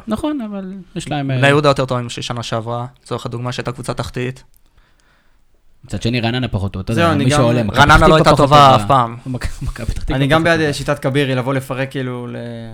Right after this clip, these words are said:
Speaker 3: כל קבוצה, כאילו, אם היא עלתה וירדה, ואז אפשר לדעת, כאילו, אני חושב שמכבי חיפה נשארה, בו-, נגיד, באותה רמה, מכבי תל אביב ירדה, באר שבע בסך הכל ירדה, ב-, בני יהודה השתפרה.
Speaker 1: אבל לא, לא, לא נעבור אחד-אחד.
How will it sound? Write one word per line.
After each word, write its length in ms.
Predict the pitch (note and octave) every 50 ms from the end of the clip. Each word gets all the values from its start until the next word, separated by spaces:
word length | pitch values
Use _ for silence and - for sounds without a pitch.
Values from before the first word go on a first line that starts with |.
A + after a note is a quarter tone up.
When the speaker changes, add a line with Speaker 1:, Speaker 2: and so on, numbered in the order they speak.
| A#2 A#2 - - - - - - - - _ _ - - _ _
Speaker 3:
כל 180 | - D3 C#3
קבוצה, 280 | A#2+ B2+ B2+ B2+ C3+ C3+
כאילו, 180 | C3 C#3 B2+ B2+
אם 80 | B2
היא 60 | B2
עלתה 180 | A#2+ A#2 C#3+ C#3 B2
וירדה, 240 | C3 C3+ C#3 E3 D#3
ואז 160 | D#3+ D#3+ D3+
אפשר 200 | D3+ - D#3+ C#3+
לדעת, 300 | C#3+ C#3 B2+ B2+ B2+ B2+
כאילו, 560 | - B2+ A#2 A2+ A#2 A#2 A#2 A2+ A2+ A2+ A2+ A2+ G#2+ - - _ -
אני 80 | C3+ B2
חושב 160 | - - C#3+
שמכבי 320 | C3 C3 B2 - C3 B2 A#2+
חיפה 240 | - C3 A#2 -
נשארה, 240 | A#2 A2 - A#2+ A#2+
בו-, 120 | A2+ A#2 A2
נגיד, 220 | A2+ A2+ A2+ G#2+
באותה 220 | A2 A2 - C3
רמה, 160 | C3+ D3 C#3 B2
מכבי 300 | A#2 A2+ - B2 A#2+ B2
תל 140 | - B2
אביב 180 | A#2+ B2 C3 B2+
ירדה, 260 | B2+ B2+ B2 D3 D3+
באר 160 | C3+ B2 A#2 A2
שבע 500 | - - C#3 C#3 C3 C#3+ C3+ C3 C3 B2 A2+ A2 A2 A2+ G#2+
בסך 320 | B2 B2 - D3+ C#3 B2+
הכל 180 | C3+ C#3 C#3+ C3+
ירדה, 280 | B2 A#2 A#2+ B2+ D3 E3 - _ _ _ _ _ _ _ _ _ _ _ _ - -
ב-, 60 | A#2 A2+ A2 A2 A2 G#2+ G#2+ G#2+ A2 A2 A2 A2 A2 G#2 - - _ _ _ -
בני 120 | A#2 B2 C#3
יהודה 200 | C#3 C#3 C3 C3
השתפרה. 400 | B2 - B2+ B2+ A#2+ B2 B2+ B2+ C3 _ _ _ _ _ _ -
Speaker 1:
אבל 140 | C3+ D#3 F3+
לא, 200 | G3+ G#3+ A3 A3
לא, 120 | A3 A3
לא 100 | A3 G#3+
נעבור 220 | G#3+ F#3+ D#3 C3 A2
אחד-אחד. 320 | A2 G#2 F#2+ F#2 F2+